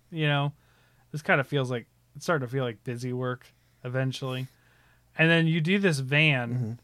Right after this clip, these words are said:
Speaker 1: and it's, like, this, like, really weird looking, like,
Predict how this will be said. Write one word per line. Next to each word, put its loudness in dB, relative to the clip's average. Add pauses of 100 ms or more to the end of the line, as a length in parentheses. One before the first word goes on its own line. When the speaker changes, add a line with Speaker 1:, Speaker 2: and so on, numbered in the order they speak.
(220)
Speaker 1:
and -2
it's, -6
like, 0
this, -2
like, -4 (280)
really -2
weird -4
looking, -6
like, -6